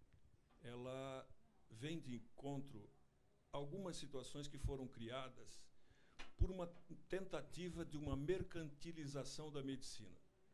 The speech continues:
Houveram empresas de fora do estado tentando entrar na rede de atendimento da, do detran. Como não conseguiram, ajuizaram a questão e aí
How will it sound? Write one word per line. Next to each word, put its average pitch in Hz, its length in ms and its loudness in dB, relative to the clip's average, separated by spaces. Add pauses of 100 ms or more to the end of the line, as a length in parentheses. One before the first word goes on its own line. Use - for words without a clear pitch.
(880)
Houveram 131 1160 2 (840)
empresas 131 600 8
de 113 100 -2
fora 135 300 4
do 123 100 -4
estado 131 500 -2
tentando 143 580 2
entrar 131 440 0 (760)
na 123 160 2
rede 127 580 0 (340)
de 120 160 0
atendimento 120 880 -2 (960)
da, 110 380 2
do 113 140 0
detran. 165 440 4 (640)
Como 208 280 8
não 196 120 8
conseguiram, 190 600 6
ajuizaram 151 600 4
a 147 60 2
questão 156 500 2
e 151 160 4
aí 151 380 2